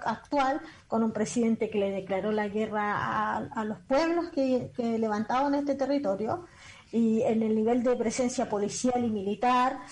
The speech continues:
eh, con el nivel de represión y las violaciones constantes a los derechos humanos, resulta imposible no integrar ambas cosas, como no hablar de violencia contra las mujeres y las niñas sin asumir este contexto tan presente, digamos.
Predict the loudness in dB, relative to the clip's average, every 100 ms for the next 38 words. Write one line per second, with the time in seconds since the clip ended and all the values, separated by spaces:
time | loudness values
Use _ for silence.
0 | -14 -8 -4 0 0 2 2 2 2 2
1 | 0 0 0 -2 0 0 2 2 2 2
2 | 0 0 0 -2 0 -4 -2 0 0 0
3 | 0 2 0 0 0 0 2 2 2 0
4 | -2 -4 -12 -18 -8 -6 -4 -2 0 0
5 | 0 -2 0 2 2 0 -2 -2 -2 0
6 | 2 0 0 -2 -2 -2 -4 -4 -4 -6
7 | -8 -16 -8 -4 0 2 2 0 -2 -4
8 | -2 0 0 -2 -4 -2 0 0 0 -2
9 | -4 -20 -16 -8 -4 -2 2 2 2 -2
10 | -6 -2 0 0 -4 -10 -12 -6 -4 2
11 | 2 2 0 -2 -2 -2 -4 -4 -2 -2
12 | -2 -2 -4 -4 -2 -2 -2 -4 -2 -2
13 | -4 -6 -12